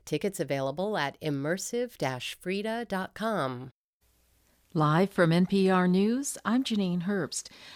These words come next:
Speaker 2: Police arrested the suspect in the shooting on a crowded rush hour subway train in Brooklyn yesterday that left more than twenty people injured, ten of them shot. All are expected to survive.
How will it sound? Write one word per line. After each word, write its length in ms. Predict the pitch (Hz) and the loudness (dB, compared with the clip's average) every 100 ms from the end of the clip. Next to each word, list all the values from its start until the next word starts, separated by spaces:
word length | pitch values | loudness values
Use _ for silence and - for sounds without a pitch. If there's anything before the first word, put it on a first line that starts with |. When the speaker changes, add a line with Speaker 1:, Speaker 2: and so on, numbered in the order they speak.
| - | -8
Speaker 2:
Police 320 | 302 302 302 | -2 0 2
arrested 400 | 277 269 262 262 | 4 2 2 2
the 80 | 214 | 2
suspect 560 | - 254 254 226 165 185 | 2 0 2 2 2 2
in 100 | 175 | 0
the 80 | |
shooting 480 | 170 - 240 247 233 | 0 0 0 2 4
on 160 | 185 170 | 4 4
a 140 | 143 | 2
crowded 680 | - - 262 269 285 254 170 | -2 -4 2 4 6 4 2
rush 340 | 151 202 262 269 | 2 2 2 2
hour 260 | 233 185 | 2 2
subway 520 | 156 - 233 254 247 160 | 2 0 0 2 2 2
train 420 | 160 175 180 196 | 0 0 2 2
in 200 | 160 135 | 0 -2
Brooklyn 420 | 196 240 240 190 | 0 0 2 2
yesterday 520 | 151 151 165 156 190 - - - | 2 0 0 2 2 0 -16 -6
that 100 | 170 | 0
left 160 | 196 | 0
more 140 | 208 180 | 0 0
than 120 | 156 | -2
twenty 380 | - - 370 403 | -4 -6 -4 -2
people 380 | 349 277 196 - | -2 0 0 0
injured, 580 | 208 277 330 240 180 - | 0 0 0 0 0 -2
ten 220 | - 311 | -10 -6
of 80 | 320 | -2
them 160 | 240 156 | -2 -2
shot. 480 | - 269 254 - - - - | -2 0 0 0 -4 -20 -8
All 240 | 175 185 226 | -2 -2 0
are 140 | 254 | 0
expected 480 | 269 - 170 - 151 | 0 -2 -4 -4 -6
to 60 | |
survive. 680 | 160 180 170 175 165 123 - | -4 -2 0 2 2 0 -4